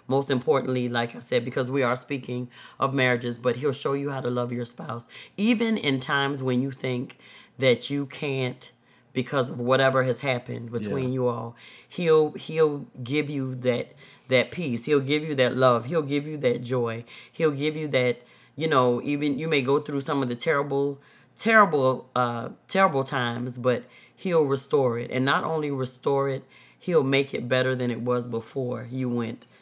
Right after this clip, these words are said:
Speaker 1: through everything that you went through. Yeah, so God is love, people. Love each other.
Speaker 2: Yeah.
Speaker 1: Love one another. Extend love. Show love. Don't just say it. Love is what love does.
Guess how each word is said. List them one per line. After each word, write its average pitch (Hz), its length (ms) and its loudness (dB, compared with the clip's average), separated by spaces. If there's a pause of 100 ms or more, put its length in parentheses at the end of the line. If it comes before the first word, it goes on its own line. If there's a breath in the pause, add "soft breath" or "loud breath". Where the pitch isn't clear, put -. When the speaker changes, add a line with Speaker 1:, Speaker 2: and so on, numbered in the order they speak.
(180 soft breath)
Speaker 1:
through 131 160 2
everything 123 440 4
that 120 200 -8
you 127 60 -4
went 120 240 -2
through. 110 280 -12 (600 soft breath)
Yeah, 120 260 0
so 117 260 -4
God 185 280 2
is 139 120 0
love, 131 280 2
people. 120 340 -6
Love 160 260 0
each 143 200 -8
other. 110 320 -8 (180)
Speaker 2:
Yeah. 95 220 -8 (480 soft breath)
Speaker 1:
Love 139 260 4
one 139 180 2
another. 120 360 -2
Extend 135 500 -2
love. 120 400 -4 (240 soft breath)
Show 165 320 2
love. 120 560 -2 (400 soft breath)
Don't 139 240 2
just 180 220 -6
say 123 220 4
it. 120 220 -2 (260 soft breath)
Love 151 300 6
is 135 160 2
what 127 200 2
love 131 300 4
does. 113 500 0